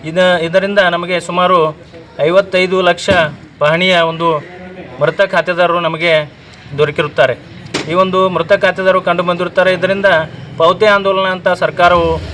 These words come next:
ನಮಗೆ ಪೌತೆ ಆಂದೋಲನ ಮಾಡಲಿಕ್ಕೆ ಒತ್ತಡ ಹೇರ್ತಾ ಇದೆ. ಅದನ್ನು ಕೂಡ ನಾವು ನಮ್ಮ ಸ್ವಂತ ಮೊಬೈಲ್‌ನಲ್ಲೇ ಮಾಡಬೇಕಾಗಿದೆ. ಒಂದು ಪೌತೆ ಆಂದೋಲನ ಮಾಡುವಾಗ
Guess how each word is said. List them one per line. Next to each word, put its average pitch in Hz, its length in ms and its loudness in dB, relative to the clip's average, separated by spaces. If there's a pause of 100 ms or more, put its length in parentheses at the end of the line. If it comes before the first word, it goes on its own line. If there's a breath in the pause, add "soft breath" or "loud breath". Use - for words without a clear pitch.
(160)
ನಮಗೆ 160 200 -2
ಪೌತೆ 156 300 2
ಆಂದೋಲನ 180 300 2
ಮಾಡಲಿಕ್ಕೆ 165 580 2 (500)
ಒತ್ತಡ 170 360 2
ಹೇರ್ತಾ 170 340 0
ಇದೆ. 170 200 -2
ಅದನ್ನು 165 340 -4
ಕೂಡ 202 180 2
ನಾವು 190 360 2
ನಮ್ಮ 180 180 0
ಸ್ವಂತ 170 280 0
ಮೊಬೈಲ್‌ನಲ್ಲೇ 170 540 2
ಮಾಡಬೇಕಾಗಿದೆ. 156 760 2 (500)
ಒಂದು 202 180 0
ಪೌತೆ 196 340 2
ಆಂದೋಲನ 208 340 2
ಮಾಡುವಾಗ 190 460 2